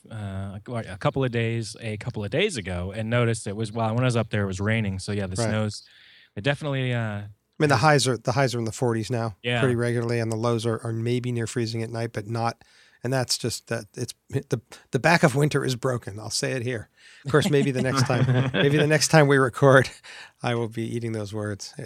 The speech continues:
Speaker 1: You
Speaker 2: along
Speaker 1: could,
Speaker 2: with
Speaker 1: could,
Speaker 2: the
Speaker 1: you could be. <laughs>
Speaker 2: That's fine. I, I'll take it. But I, I, I think, I think we're good for that. So yeah, doing great.
Speaker 1: So that means the ice runway in Alton Bay, New Hampshire,
Speaker 2: I
Speaker 1: has probably only got, uh, two or three weeks of life left to it.
Speaker 2: Yeah, I would start to say, you know,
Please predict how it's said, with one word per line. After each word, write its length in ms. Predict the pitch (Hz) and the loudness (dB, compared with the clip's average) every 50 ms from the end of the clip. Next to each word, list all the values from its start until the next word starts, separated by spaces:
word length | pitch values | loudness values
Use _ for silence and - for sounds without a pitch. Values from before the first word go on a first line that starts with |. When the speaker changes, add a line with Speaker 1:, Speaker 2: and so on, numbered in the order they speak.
| - - | -12 -10
Speaker 1:
You 80 | 117 | -6
Speaker 2:
along 100 | 113 113 | -4 0
Speaker 1:
could, 120 | - 117 113 | 0 0 -2
Speaker 2:
with 100 | 107 - | -2 -2
Speaker 1:
could, 180 | 170 170 156 - | -2 -2 -2 -2
Speaker 2:
the 80 | - - | -6 -14
Speaker 1:
you 60 | 180 | -14
could 300 | - - - 160 143 117 | -12 -6 -6 -6 -6 -6
be. 380 | - 160 160 160 - - - 160 | -8 -8 -8 -8 -10 -10 -10 -4
<laughs> 20 | |
Speaker 2:
That's 160 | - 156 165 - | -2 -2 0 4
fine. 260 | - 170 147 147 143 143 | 4 4 4 4 2 -2
I, 40 | - 127 | -6 -4
I'll 180 | 135 143 147 147 | -2 -2 -2 0
take 240 | - 165 147 117 - | 0 -2 -2 -2 -4
it. 120 | 139 - _ _ - | -10 -12 _ _ -6
But 160 | 123 131 123 | -4 -2 0
I, 260 | 131 - 220 131 135 | 0 0 0 0 -2
I, 100 | 135 - - | -4 -4 -6
I 40 | |
think, 200 | - - 147 123 - _ _ _ _ _ _ _ _ _ _ _ - | -4 -4 -4 -4 -6 _ _ _ _ _ _ _ _ _ _ _ -6
I 60 | 175 | -4
think 160 | 160 131 113 | -2 -2 -2
we're 80 | 127 120 | -2 -2
good 240 | 104 - 120 113 - | 0 0 0 0 0
for 220 | - - - 120 | -4 -6 -4 -2
that. 200 | 117 113 104 - | -2 -2 0 2
So 100 | - 156 | 2 4
yeah, 280 | 160 202 - 208 131 - - | 4 6 4 4 2 0 0
doing 180 | - 147 175 165 | 0 0 0 2
great. 260 | - 196 170 - - _ - _ _ _ _ _ _ _ _ | 0 0 0 0 -4 _ -20 _ _ _ _ _ _ _ _
Speaker 1:
So 120 | - 165 | -6 0
that 200 | 170 175 185 185 | 2 2 2 0
means 340 | 185 202 208 196 190 180 151 - | -2 -4 -4 -4 -4 -6 -6 -6
the 140 | 160 147 | -8 -6
ice 340 | 127 143 160 175 165 - - | -4 -4 -4 -4 -4 -6 -6
runway 400 | 143 143 147 147 143 139 139 139 | -4 -4 -4 -4 -4 -2 -2 -2
in 100 | 127 123 | -2 -2
Alton 380 | 123 127 135 135 - 139 131 131 | -4 -4 -4 -6 -6 -8 -6 -2
Bay, 200 | 120 131 131 131 | -2 -2 -2 -2
New 140 | 127 123 120 | -2 -4 -4
Hampshire, 320 | 123 127 131 131 127 127 | -4 -4 -4 -4 -2 -2
Speaker 2:
I 100 | 127 123 | -2 -2
Speaker 1:
has 140 | 110 110 110 | -2 -6 -10
probably 400 | - - 156 170 180 170 180 175 | -10 -4 -2 -2 -2 0 -2 -2
only 200 | 175 170 165 160 | -2 -4 -4 -4
got, 160 | 151 156 147 | -4 -2 0
uh, 460 | 139 135 127 120 120 113 113 113 113 113 | 0 0 -2 -4 -4 -6 -6 -6 -8 -8
two 180 | - - 151 143 | -8 -6 -6 -4
or 60 | 135 | -4
three 220 | 123 - 131 127 120 | -4 -4 -2 -2 0
weeks 480 | 113 120 120 120 123 120 - - - | 0 0 0 0 -2 -6 -10 -8 -6
of 240 | 113 101 98 95 - | -6 -6 -6 -8 -6
life 320 | 107 110 110 107 104 - | -4 -4 -4 -4 -6 -6
left 240 | 98 90 87 - - | -8 -8 -8 -8 -6
to 80 | - 139 | -2 2
it. 20 | |
Speaker 2:
Yeah, 260 | 143 139 139 135 127 | 4 6 8 8 8
I 160 | 127 131 147 160 | 8 8 6 6
would 200 | 165 151 117 - | 4 2 0 0
start 320 | - - - 139 123 - | -2 2 2 2 0 0
to 80 | - 120 | -2 -2
say, 260 | - - 135 123 123 | 0 2 2 0 0
you 80 | 131 | 0
know, 640 | 131 127 117 117 117 113 117 123 - - - 123 | 0 0 0 0 0 0 0 -2 -4 -6 -10 -12